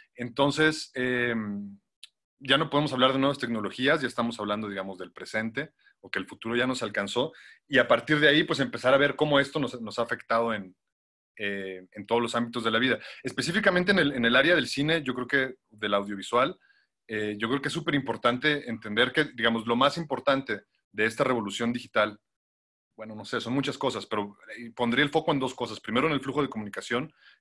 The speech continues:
que se ha dado un flujo de comunicación que antes no existía, y una proxémica que ahora nos permite hablar con cualquier persona en tiempo real, como lo que estamos haciendo ahorita, que no se podía hacer tal vez hace diez, quince años.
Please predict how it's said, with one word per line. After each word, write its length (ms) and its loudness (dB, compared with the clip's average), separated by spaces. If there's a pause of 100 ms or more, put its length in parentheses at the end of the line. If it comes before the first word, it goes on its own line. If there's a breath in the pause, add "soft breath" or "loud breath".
que 80 -6
se 120 0
ha 20 6
dado 120 4
un 60 -4
flujo 200 -2
de 60 0
comunicación 520 -8
que 80 -6
antes 200 -10
no 60 -8
existía, 580 -8 (380)
y 100 -14
una 180 -2
proxémica 640 -8
que 80 -8
ahora 120 -4
nos 140 -10
permite 340 -12
hablar 220 -6
con 100 -20
cualquier 280 -18
persona 320 -20
en 40 -20
tiempo 240 -18
real, 240 -10 (440)
como 160 -10
lo 80 -10
que 60 -20
estamos 300 -6
haciendo 240 -8
ahorita, 360 -8
que 220 -18 (360)
no 120 -16
se 100 -14
podía 300 -12
hacer 240 -12
tal 160 -12
vez 100 -18
hace 160 -16
diez, 180 -14
quince 260 -14
años. 320 -10